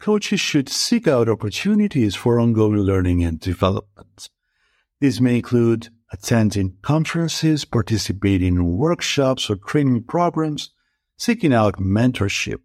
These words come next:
or supervision, or engaging in self-directed study.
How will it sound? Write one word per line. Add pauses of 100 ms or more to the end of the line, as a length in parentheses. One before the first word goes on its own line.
or
supervision, (260)
or
engaging
in
self-directed
study.